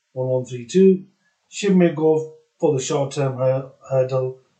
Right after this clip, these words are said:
at four zeros one two four if bulls attempt to retake ground are, are successful.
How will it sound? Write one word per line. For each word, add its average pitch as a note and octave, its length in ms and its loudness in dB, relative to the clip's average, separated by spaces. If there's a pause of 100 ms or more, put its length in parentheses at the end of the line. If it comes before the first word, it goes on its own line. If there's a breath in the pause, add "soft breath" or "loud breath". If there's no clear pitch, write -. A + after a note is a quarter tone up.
(160)
at - 280 -8
four B2+ 220 -2
zeros B2 360 -6
one A#2+ 320 -10 (520)
two A#2+ 340 -10 (340)
four A#2 400 -4 (320)
if C#3 260 -4
bulls C#3 300 -4
attempt C3 280 -4
to B2+ 80 -12
retake C3 340 -4
ground C3 260 -2
are, - 160 -8
are - 260 -10
successful. C#3+ 720 -4